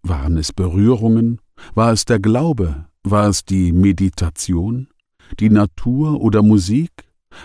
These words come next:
Waren es Erinnerungen? War es das Handeln und Ausprobieren? War es ihre Geduld? Vor Menschen, die in einer herausfordernden Situation sind und ihre Reise zum Lebensende angetreten haben,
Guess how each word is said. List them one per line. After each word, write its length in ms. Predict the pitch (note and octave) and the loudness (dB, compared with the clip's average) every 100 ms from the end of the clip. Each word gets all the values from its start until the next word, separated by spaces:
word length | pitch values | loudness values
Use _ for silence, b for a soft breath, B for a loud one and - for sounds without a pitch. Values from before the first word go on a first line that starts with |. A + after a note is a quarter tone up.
| B | B
Waren 360 | A#2+ B2 B2 | 0 2 2
es 160 | B2+ A2+ | 2 0
Erinnerungen? 800 | A#2+ A2+ F#3+ D#3 G2+ F2 D#2 D2 - _ _ B B | 0 4 4 4 0 0 -2 -6 -12 _ _ B B
War 220 | A2 B2 | 0 2
es 120 | B2 | 0
das 300 | - A#2+ - | -2 -6 -2
Handeln 480 | E3+ G3 D#3 A2+ G2 | 2 4 4 4 2
und 240 | - G#2 - | 2 -2 -2
Ausprobieren? 960 | G3 - - A2 F#2+ G2+ G#2+ C#3 D#3 - _ _ _ | -2 -4 -6 -4 0 0 0 -2 -4 -10 _ _ _
War 260 | D#2+ E2 E2+ | -6 -4 -4
es 360 | E2 - - _ | -8 -10 -14 _
ihre 300 | - F#2+ F2 | -2 -2 -2
Geduld? 800 | E2 F2 - E2 F#2+ - - - _ _ _ _ _ _ _ _ _ _ B | -4 -4 -4 -4 -4 -8 -16 -20 _ _ _ _ _ _ _ _ _ _ B
Vor 260 | - C#3 C3+ | 0 4 4
Menschen, 540 | C#3+ F#3+ - E3+ E3 | 4 2 0 0 2
die 160 | C3 C3+ | 2 2
in 180 | C3 | 4
einer 280 | B2 C3 C3 | 4 2 4
herausfordernden 960 | A#2+ A#2+ E3+ F3+ - D#3 D3 C3+ B2 A#2 | 2 0 -2 -2 0 2 4 4 4 4
Situation 880 | A#2 A#2+ B2 A2+ - G#2 F2+ F#2 | 2 0 0 0 -2 -2 0 2
sind 340 | F2+ G#2 A2+ - | 2 2 0 -2
und 260 | F#2 E2+ | -6 -6
ihre 380 | - G2+ F#2+ F2+ | -2 -2 0 0
Reise 420 | E2+ G#2 A2 G#2+ | 0 0 2 0
zum 240 | - F#2+ E2 | 0 -2 0
Lebensende 760 | F#2 A2 G#2+ - G2+ G#2 G#2 | 0 0 0 0 0 2 2
angetreten 800 | F#2+ G#2+ G#2+ G2+ G#2 G#2 - G#2 | 2 0 0 -2 -2 -2 0 0
haben, 320 | F#2+ G#2+ A2 | 2 0 2